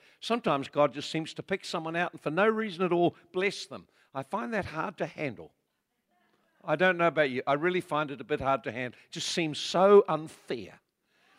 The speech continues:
But God is not fair. He's just. And he just does things like it pleases him.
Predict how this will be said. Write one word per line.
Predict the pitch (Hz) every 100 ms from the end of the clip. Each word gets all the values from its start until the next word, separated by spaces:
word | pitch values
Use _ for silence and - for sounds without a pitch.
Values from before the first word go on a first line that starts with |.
| _ _ _
But | - 151 127
God | 175 170
is | 165 165
not | 185 -
fair. | 190 202 233
He's | 160 147
just. | - 165 120 - - -
And | 135
he | 147
just | 143 147
does | - 170 -
things | 175 180 143
like | 147 151
it | 165
pleases | 143 170 143 151
him. | 170 190